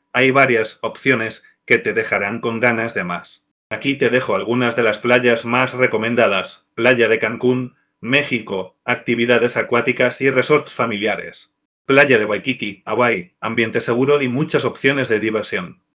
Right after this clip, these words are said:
Playa de Gold Coast, Australia, parques temáticos y playas amplias. Playa de Punta Cana, República Dominicana, todo incluido y actividades para niños.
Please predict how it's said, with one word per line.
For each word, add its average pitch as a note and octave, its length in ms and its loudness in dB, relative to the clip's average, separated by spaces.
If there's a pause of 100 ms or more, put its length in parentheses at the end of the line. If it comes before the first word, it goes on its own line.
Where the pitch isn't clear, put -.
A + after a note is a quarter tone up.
(180)
Playa A2+ 320 6
de G2+ 100 0
Gold B2 240 2
Coast, - 440 -2
Australia, C#3 680 0
parques C3+ 340 2
temáticos B2+ 600 0
y A#2+ 60 2
playas B2 440 2
amplias. F#2+ 640 -6 (260)
Playa B2 320 6
de A2 140 4
Punta C3 400 2
Cana, C3+ 440 -2
República B2+ 600 2
Dominicana, A2+ 760 -2 (160)
todo C#3+ 240 4
incluido A2+ 640 2
y A2+ 100 2
actividades A2 680 0
para G#2 240 -2
niños. G2+ 580 -8